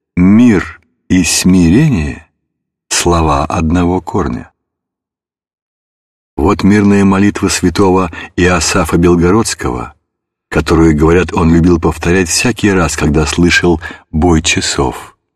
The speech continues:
«Будь благословен день же и час,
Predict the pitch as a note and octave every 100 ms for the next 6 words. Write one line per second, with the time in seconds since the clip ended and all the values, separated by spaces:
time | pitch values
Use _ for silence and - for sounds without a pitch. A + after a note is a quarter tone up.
0 | _ _ _ _ _ _ _ - C#2+ D2+
1 | G2+ G#2 - - D#2+ G2 G#2 G2+ G2 -
2 | G2 F#2+ F2+ E2 D#2+ F#2 E2 D2 D#2+ D#2
3 | - G#2 G2 - -